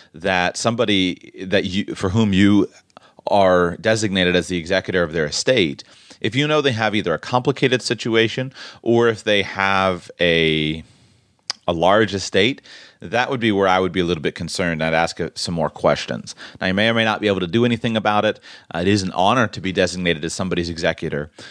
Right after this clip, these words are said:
but you should ask some more questions. And then for their own sake, they should do some planning in advance. Let's assume, for example, your close family friend is a, uh, a close family friend is a wealthy real estate investor. And let's assume that you're in a situation where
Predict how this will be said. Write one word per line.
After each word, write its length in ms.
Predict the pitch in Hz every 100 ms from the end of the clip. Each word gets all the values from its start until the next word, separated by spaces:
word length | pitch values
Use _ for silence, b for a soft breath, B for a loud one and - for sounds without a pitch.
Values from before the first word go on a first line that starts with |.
| B B B - _
but 420 | 113 104 98 98
you 220 | 98 95 107
should 160 | 117
ask 200 | 104 98
some 120 | - 87
more 120 | 82
questions. 540 | - 92 - 73 65 -
And 120 | 127
then 140 | 147
for 160 | 139 139
their 180 | 127 139
own 220 | 165 190
sake, 380 | - 71 69 -
they 160 | 104
should 260 | 123 139 107
do 140 | 107
some 160 | 107 104
planning 400 | - 98 98 92
in 80 | 80
advance. 480 | 69 82 67 - - B B
Let's 160 | 202 -
assume, 320 | 160 151 123
for 120 | 110
example, 360 | 95 92 92 92
your 120 | 87
close 260 | - 120 -
family 320 | 104 95 82
friend 400 | - 95 90 85 B B -
is 420 | 101 95 92 82 -
a, 520 | 87 85 82 80 80 87 _ -
uh, 140 | 71
a 60 | -
close 220 | 127 127
family 260 | 117 98 90
friend 300 | - 87 82
is 160 | 80 B B -
a 80 |
wealthy 640 | 98 107 110 113 113 104 95
real 180 | 92 90
estate 260 | - 78
investor. 460 | 76 69 - - - B B B
And 120 | 110
let's 160 | 120 127
assume 400 | 131 139 123 113
that 220 | 107 98
you're 200 | 95 107
in 60 | 110
a 60 |
situation 680 | 101 104 - 90 90 87 92
where 220 | 82 82